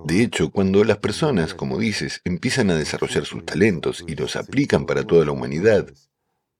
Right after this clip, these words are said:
dedicándose por completo a servir al mundo espiritual, sirviendo a la humanidad,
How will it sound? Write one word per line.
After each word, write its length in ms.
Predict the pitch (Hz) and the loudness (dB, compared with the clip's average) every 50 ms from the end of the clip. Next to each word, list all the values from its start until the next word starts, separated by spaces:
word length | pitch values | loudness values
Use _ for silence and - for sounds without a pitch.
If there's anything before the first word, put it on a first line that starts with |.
| _ _ _ _ _ _ 90 92 98 82 92 104 104 90 76 71 69 69 _ _ _ - | _ _ _ _ _ _ -20 -20 -18 -16 -16 -16 -16 -16 -16 -20 -20 _ _ _ _ -6
dedicándose 640 | 113 127 127 - - - 135 131 123 110 - - 85 | -4 -2 -2 0 2 4 4 4 4 2 0 -2 -4
por 160 | - - - | -4 -6 -4
completo 460 | - 73 71 - 92 90 85 - 82 | -4 -4 -2 0 2 2 2 4 2
a 60 | 73 | 2
servir 340 | - - 65 67 78 71 71 | 2 0 -6 -4 -4 -2 -2
al 80 | 71 73 | -2 -2
mundo 240 | 78 78 76 73 | -2 -4 -4 -4
espiritual, 640 | - - - 64 62 - - 95 113 107 90 76 65 - | -6 -6 -8 -8 -8 0 4 6 6 6 6 4 0 -4
sirviendo 480 | - - - 65 65 71 92 95 95 80 | -8 -8 -8 -8 -4 -2 -2 -2 0 0
a 20 | |
la 80 | 69 67 | -2 -2
humanidad, 560 | 62 60 60 73 82 107 127 104 71 64 64 | -2 -2 -4 -2 2 2 4 4 2 0 -2